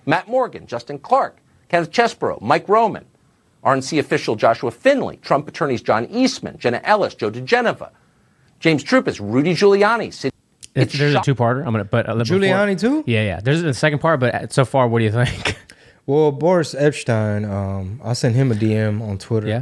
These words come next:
Speaker 2: Boris E P everywhere.
Speaker 3: Boris E P coming in hot.
Speaker 2: <laughs>
Speaker 3: Uh, yeah, man.
Speaker 1: Whoops.
Speaker 3: I, I'm, I be reading all these books, bro, about Stalin and all this stuff, and, and some of this shit sound a little familiar.
Speaker 1: After former White House official Stephen Miller, frequent guest on this show with a subpoena.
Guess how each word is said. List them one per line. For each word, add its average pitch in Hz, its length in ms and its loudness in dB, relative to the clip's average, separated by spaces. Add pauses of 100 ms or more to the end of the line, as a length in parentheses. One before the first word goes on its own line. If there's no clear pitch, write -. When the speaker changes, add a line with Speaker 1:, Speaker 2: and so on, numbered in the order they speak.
(120)
Speaker 2:
Boris 139 280 0
E 131 80 2
P 107 320 0
everywhere. 113 480 2 (240)
Speaker 3:
Boris 190 260 2
E 180 80 2
P 156 200 0
coming 165 280 0
in 147 60 0
hot. 135 340 -2 (220)
Speaker 2:
<laughs> - 240 -10
Speaker 3:
Uh, 127 680 0 (720)
yeah, 175 180 0
man. 165 420 0 (100)
Speaker 1:
Whoops. 110 160 -10
Speaker 3:
I, 139 240 -2
I'm, 156 120 0
I 147 80 0
be 175 120 2
reading 185 220 4
all 175 140 4
these 165 160 0
books, 170 260 0
bro, 160 240 2
about 143 240 2
Stalin 156 480 0
and 117 120 -2
all 117 140 -2
this 117 140 -4
stuff, 117 300 -6
and, 110 140 -10
and 110 200 -8
some 143 180 -6
of 143 40 -4
this 151 120 -6
shit 135 160 -6
sound 123 200 -4
a 117 40 -2
little 117 160 0
familiar. 110 560 -4
Speaker 1:
After 101 380 -2
former 147 220 -2
White 135 260 2
House 127 520 -2
official 180 380 -2
Stephen 139 380 -4
Miller, 202 240 2
frequent 131 320 -6
guest 120 220 -2
on 123 100 -4
this 269 140 0
show 117 160 -2
with 95 100 -6
a 87 60 -10
subpoena. - 400 -12